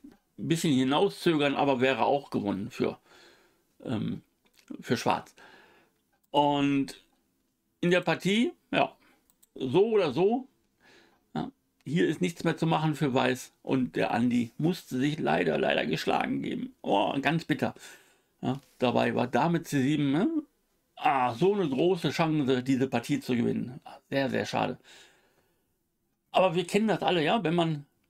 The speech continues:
einen schlechten Lauf hat und mental vielleicht nicht mehr ganz topfit dabei ist, wie auch immer, dann passiert das mal. Ja, das ist alles nicht schön,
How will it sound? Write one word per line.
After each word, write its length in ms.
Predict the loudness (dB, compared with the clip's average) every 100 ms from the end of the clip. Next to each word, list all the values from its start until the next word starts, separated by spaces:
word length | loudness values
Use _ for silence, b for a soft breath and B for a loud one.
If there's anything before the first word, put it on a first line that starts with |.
| _ -8
einen 120 | -4
schlechten 360 | 0 0 0 2
Lauf 340 | 2 2 0
hat 220 | 0 0 0
und 240 | 0 0
mental 480 | 0 0 0 0 0
vielleicht 320 | -2 -4 -2
nicht 180 | -2 -2
mehr 120 | -2
ganz 320 | 0 -2 -2
topfit 420 | -2 -4 -2 -2 0
dabei 320 | 2 2 2
ist, 240 | 0 -2
wie 120 | 0
auch 80 | 0
immer, 260 | 2 -2 -2 B B B B B B _ _ _ _
dann 140 | -2
passiert 360 | 0 -2 -2 -2
das 120 | 0
mal. 260 | -2 -2 -4
Ja, 180 | -4 -2
das 260 | -2 -6 -4
ist 160 | -2
alles 220 | 0 0 0
nicht 160 | 0
schön, 260 | 0 0